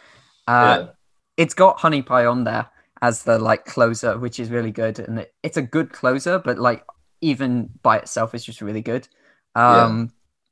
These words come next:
Speaker 1: the whole album, I love. Like, it's so good. It just, it's,
Speaker 2: Wow.
Speaker 1: it's,
Speaker 2: High praise.
Speaker 1: it's, it's framed around, well, it's called For Abby because it's framed around,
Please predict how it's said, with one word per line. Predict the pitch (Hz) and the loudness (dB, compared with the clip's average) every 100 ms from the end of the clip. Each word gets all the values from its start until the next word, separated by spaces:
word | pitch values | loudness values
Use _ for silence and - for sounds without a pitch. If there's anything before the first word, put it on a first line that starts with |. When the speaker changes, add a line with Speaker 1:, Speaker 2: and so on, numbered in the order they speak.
| _ _ - - | _ _ -20 -2
Speaker 1:
the | 151 | 0
whole | - - 196 185 160 | 2 2 4 4 4
album, | 147 156 117 107 110 - _ | 4 4 2 -2 -2 -8 _
I | 139 | 2
love. | 131 123 120 104 - - - | 4 4 4 2 -4 -8 -2
Like, | 120 | -2
it's | 151 - | -4 -6
so | - - 151 | -4 2 2
good. | 139 135 131 131 | 2 0 0 -2
It | 98 | -6
just, | - 147 - - _ _ _ | -4 -4 -6 -14 _ _ _
it's, | 139 135 - - | -6 -6 -10 -10
Speaker 2:
Wow. | 101 120 - - - - _ - 170 | -6 -6 -8 -16 -20 -20 _ -8 0
Speaker 1:
it's, | 110 127 | 2 2
Speaker 2:
High | |
praise. | 104 80 | 2 2
Speaker 1:
it's, | 78 - - - _ - | 0 -6 -14 -20 _ -10
it's | 170 | -10
framed | - 185 208 202 | -6 -2 0 0
around, | 180 170 160 147 - - | 2 2 2 0 -6 -2
well, | 151 151 | 2 2
it's | |
called | - 220 202 | 2 -2 -2
For | - 175 165 | -2 2 2
Abby | - 139 110 | 2 0 -2
because | 110 117 123 113 | -4 -4 -6 -6
it's | 117 | -8
framed | - 151 143 | -4 -4 -2
around, | 127 127 120 104 | -2 -2 -4 -8